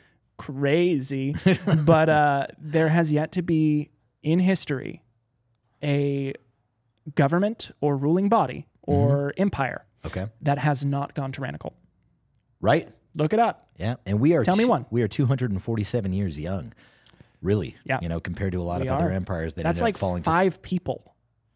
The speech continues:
Speaker 1: <laughs> If you think about it.
Speaker 2: <laughs> That is
Speaker 1: Realistically.
Speaker 2: Yeah.
Speaker 1: That's
Speaker 2: No, no.
Speaker 1: two hundred forty-seven. That's three people that lived to a hundred.
Speaker 2: Yeah.
Speaker 1: So, like,
Speaker 2: Yeah, yeah.
Speaker 1: realistically, it's probably, like, five.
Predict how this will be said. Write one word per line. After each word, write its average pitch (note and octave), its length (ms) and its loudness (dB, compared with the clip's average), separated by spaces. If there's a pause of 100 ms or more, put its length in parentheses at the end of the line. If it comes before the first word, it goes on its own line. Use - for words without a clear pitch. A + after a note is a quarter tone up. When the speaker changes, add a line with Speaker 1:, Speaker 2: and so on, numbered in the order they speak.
(100)
Speaker 1:
<laughs> - 80 0 (680)
If D#3+ 60 0
you D3+ 60 4
think E3+ 180 2
about C3+ 220 0
it. - 100 -12 (200)
Speaker 2:
<laughs> - 220 -8
That E3 80 4
is - 280 -2
Speaker 1:
Realistically. G3+ 720 2 (200)
Speaker 2:
Yeah. F#2 260 -4 (200)
Speaker 1:
That's G3+ 320 2
Speaker 2:
No, - 40 -20
no. - 120 -20
Speaker 1:
two G3+ 120 2
hundred F#3+ 260 6
forty-seven. G#3+ 340 2
That's F3+ 220 0
three C4+ 200 0
people C#4 260 0
that E3+ 120 2
lived F3 160 0
to D3+ 80 -2
a - 20 -2
hundred. C#3+ 300 -2 (800)
Speaker 2:
Yeah. G#2 220 -4 (200)
Speaker 1:
So, G3 200 4
like, F#3 180 4
Speaker 2:
Yeah, F3+ 40 0
yeah. - 20 2
Speaker 1:
realistically, G3 560 4
it's E3+ 100 -2
probably, F3 240 2
like, C#3 140 -2
five. C3 420 -6